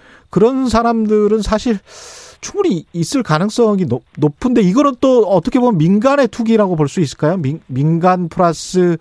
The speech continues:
공공기관 플러스 공무원들이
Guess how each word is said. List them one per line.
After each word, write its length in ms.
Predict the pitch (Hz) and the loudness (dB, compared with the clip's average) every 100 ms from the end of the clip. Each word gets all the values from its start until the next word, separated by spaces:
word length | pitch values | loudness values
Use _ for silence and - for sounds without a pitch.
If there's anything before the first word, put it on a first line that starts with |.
| - - - | -8 -20 -4
공공기관 640 | 147 156 180 165 160 165 | -2 2 2 2 0 0
플러스 380 | 160 165 147 156 | 0 -2 -2 -6
공무원들이 1300 | - 151 165 175 170 165 156 156 151 147 156 220 233 | -4 -2 0 0 0 0 2 2 2 2 2 2 0